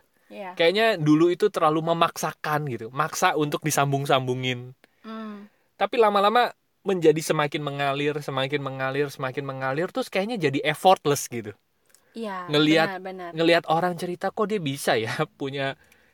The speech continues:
Speaker 2: eh, cerita apa, eh, kalau ditanya apa tuh kayaknya ceritanya mengalir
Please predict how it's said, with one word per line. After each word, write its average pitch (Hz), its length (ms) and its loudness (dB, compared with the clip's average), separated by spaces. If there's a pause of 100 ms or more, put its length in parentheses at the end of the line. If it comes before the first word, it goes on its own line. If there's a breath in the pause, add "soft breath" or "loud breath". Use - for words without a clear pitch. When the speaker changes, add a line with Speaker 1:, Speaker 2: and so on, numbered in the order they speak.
(120)
Speaker 2:
eh, 147 160 -4
cerita 147 460 -4
apa, 147 400 -4 (400)
eh, 139 240 -2
kalau 156 240 4
ditanya 151 400 0
apa 156 220 0
tuh 247 160 -6
kayaknya 208 280 -6
ceritanya 202 400 -2
mengalir 196 1160 0